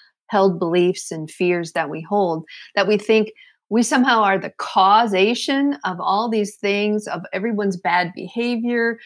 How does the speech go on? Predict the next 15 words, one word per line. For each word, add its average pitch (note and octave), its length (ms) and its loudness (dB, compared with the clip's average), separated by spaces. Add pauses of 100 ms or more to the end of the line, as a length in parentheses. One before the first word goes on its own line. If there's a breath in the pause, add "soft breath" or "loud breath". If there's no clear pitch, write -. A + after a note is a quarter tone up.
(140 loud breath)
Somehow G#3 340 2
I F#3 60 2
have E3+ 200 -2
to F#3 180 -10
act G3 240 0
a G#3+ 60 0
certain G#3 340 -4
way F#3+ 340 0
to E3 140 -8
prevent D#3+ 640 -6
that G#3+ 220 0
from A3 140 2
happening G3+ 480 2
again. F#3+ 480 -2 (380 loud breath)
When, G3 260 0